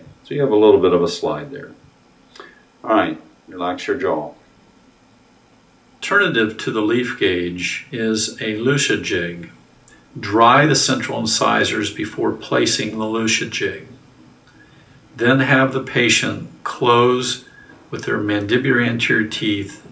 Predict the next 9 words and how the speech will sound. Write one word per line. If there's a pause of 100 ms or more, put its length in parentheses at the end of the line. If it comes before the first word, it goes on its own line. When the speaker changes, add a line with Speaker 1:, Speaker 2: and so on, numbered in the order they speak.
Speaker 2:
gently
against
the
underneath
side
of
the
Lucia
jig.